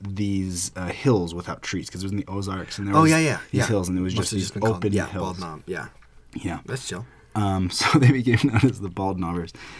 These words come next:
Speaker 1: and, um, they met on these hilltops, and they basically, they wore these really crazy, weird masks. If you're at home, just Google Bald Knobbers masks.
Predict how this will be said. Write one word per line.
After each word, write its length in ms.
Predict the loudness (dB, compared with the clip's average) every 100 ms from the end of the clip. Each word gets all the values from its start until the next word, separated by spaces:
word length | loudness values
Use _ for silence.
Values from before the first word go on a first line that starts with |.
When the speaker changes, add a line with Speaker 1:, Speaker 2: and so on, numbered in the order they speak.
| -20 -20 -4
Speaker 1:
and, 460 | 0 2 2 2 0
um, 680 | 0 0 0 0 -4 -10 -16 -14 -8
they 440 | -4 0 2 2
met 220 | 2 0
on 140 | 0 0
these 500 | 0 -2 -4 -8 -10 -14 -8
hilltops, 400 | -2 0 0 0
and 80 | 0
they 60 |
basically, 720 | 2 2 0 -2 -2 0 -2 -6 -18 -20 -20 -20 -8
they 80 | -2
wore 200 | 2 2
these 160 | 2 0
really 320 | 2 2 0
crazy, 520 | -2 -4 2 4 4 2
weird 260 | 0 0
masks. 260 | 0 -2 -4
If 140 | -4
you're 200 | 0 0
at 180 | 0 -4
home, 240 | -2 -2 -2
just 180 | -4
Google 400 | -4 -2 0 -2
Bald 340 | -4 -4 -2 -2
Knobbers 400 | -2 -2 -4 -4
masks. 600 | -4 -4 -6 -10 -12